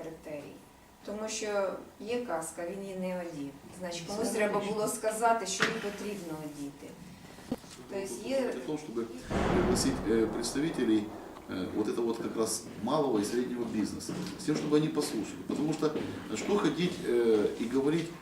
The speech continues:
Speaker 2: будем говорить человеку, который проработал там больше двадцати лет. Что ему говорить? Он все, его возьми, поставь сейчас начальником управления либо фонда социальной защиты от несчастных случаев, либо, э,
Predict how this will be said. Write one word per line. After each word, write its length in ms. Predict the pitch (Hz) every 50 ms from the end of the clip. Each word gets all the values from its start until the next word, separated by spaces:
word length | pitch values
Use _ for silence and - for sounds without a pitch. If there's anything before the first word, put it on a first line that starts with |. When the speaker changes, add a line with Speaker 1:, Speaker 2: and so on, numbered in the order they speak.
| - - - - - - -
Speaker 2:
будем 240 | 110 123 139 135 123
говорить 240 | 123 127 127 123 -
человеку, 340 | - 135 147 175 190 - 131 107 - - -
который 300 | - 107 - 139 135 120
проработал 760 | - 117 120 120 123 123 127 147 147 147 123 120 113 110 - - -
там 100 | - 98 95 90 92 92 -
больше 240 | 131 139 135 135 -
двадцати 360 | 98 113 110 - - - 120
лет. 140 | 98 90 87 - - - - - -
Что 120 | - 180
ему 180 | 196 185 165 156
говорить? 320 | 139 139 123 110 101 92 - - - - -
Он 100 | 139 160
все, 460 | 151 - - - 190 185 180 - - - - - - - - - - -
его 220 | 131 135 160 170 156
возьми, 220 | 156 165 160 175
поставь 320 | 156 151 147 - 160 151 143
сейчас 160 | - 151 135
начальником 480 | 151 139 156 156 147 143 135 139 139 135
управления 440 | 127 139 139 143 143 139 139 131 135 - - - - -
либо 140 | 135 135 135
фонда 400 | 139 151 147 135 135 139 - -
социальной 720 | - - - - 147 135 131 127 127 127 120 110 117 113
защиты 320 | 123 135 131 147 143 127
от 80 | 123 120
несчастных 340 | 127 127 135 143 - 127 135
случаев, 340 | - 180 180 - 127 117 113
либо, 280 | 127 120 127 123 113 - - - 110 110
э, 320 | 110 113 113 113 110 110